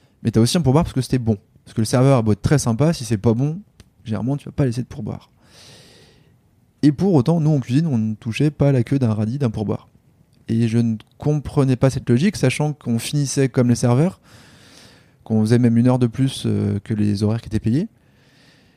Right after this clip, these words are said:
et qu'on n'avait jamais ce, ce côté-là. Et, et que je suis allé voir le chef en disant, « Je ne comprends pas. Je, je comprends qu'il y ait so-, soixante-dix pour cent peut-être pour les serveurs, parce que c'est eux qui font ce travail, c'est eux qui récoltent. Mais c'est aussi grâce à nous, donc que nous, on soit motivés, et qu'en plus,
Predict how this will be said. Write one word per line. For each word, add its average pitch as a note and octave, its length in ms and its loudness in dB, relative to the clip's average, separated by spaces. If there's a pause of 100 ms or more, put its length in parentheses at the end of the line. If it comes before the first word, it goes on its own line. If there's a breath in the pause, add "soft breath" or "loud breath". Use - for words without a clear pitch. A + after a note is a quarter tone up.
(640 soft breath)
et C3 80 2
qu'on C3 140 -2
n'avait B2+ 320 4
jamais C3 280 2
ce, A2 600 -2
ce - 160 -6
côté-là. A2+ 420 -2
Et, A2 40 -2
et G#2 40 -10
que - 1040 -14
je - 0 -
suis - 100 -4
allé A2+ 80 4
voir A2+ 100 4
le A2 60 2
chef F3 160 0
en C#3+ 40 -2
disant, « B2 180 -2
Je A2+ 80 -2
ne A#2+ 80 -2
comprends D3 260 -2
pas. E3+ 180 4
Je, - 100 -4 (120)
je - 120 -14
comprends F#3+ 280 0
qu'il D#3+ 140 0
y - 20 0
ait C3 40 0
so-, - 120 -8
soixante-dix C3+ 540 -2
pour C#3 160 -2
cent E3 160 -2
peut-être C#3 160 -4
pour A#2 180 -2
les G#2+ 80 2
serveurs, A#2 520 0 (120)
parce G#2 160 -4
que B2 140 0
c'est - 400 -4
eux A#2 40 2
qui - 80 -6
font A2+ 120 -4
ce - 60 -6
travail, E3+ 180 2
c'est C#3+ 100 0
eux - 20 0
qui C3+ 120 0
récoltent. A#2+ 340 -2 (800 soft breath)
Mais A2 140 0
c'est - 120 -4
aussi D3+ 200 -2
grâce A2 220 -4
à G#2+ 40 -2
nous, D3+ 180 -2
donc G#2 180 -6
que A2 100 -4
nous, A#2 220 0
on C#3+ 100 0
soit C3 160 0
motivés, C3 480 -2 (100)
et C3+ 40 0
qu'en E3+ 100 0
plus, A#3+ 340 -4